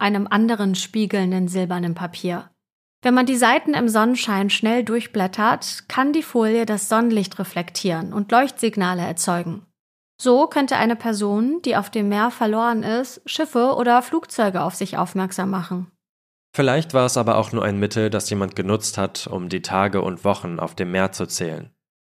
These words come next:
Speaker 2: Wie auch immer man sich die Existenz dieses Papierstapels letztendlich erklären will,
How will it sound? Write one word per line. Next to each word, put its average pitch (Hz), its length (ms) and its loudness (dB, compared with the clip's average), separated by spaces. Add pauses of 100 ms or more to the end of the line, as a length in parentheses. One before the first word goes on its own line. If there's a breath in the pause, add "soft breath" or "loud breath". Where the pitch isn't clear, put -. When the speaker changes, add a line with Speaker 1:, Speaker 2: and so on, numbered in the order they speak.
(180)
Speaker 2:
Wie 104 220 2
auch - 140 0
immer 95 240 0
man 92 160 -4
sich 92 160 -4
die 95 100 -4
Existenz 101 640 -2
dieses 85 300 -6
Papierstapels 95 840 -4
letztendlich 110 560 -4
erklären 110 440 0
will, 104 200 6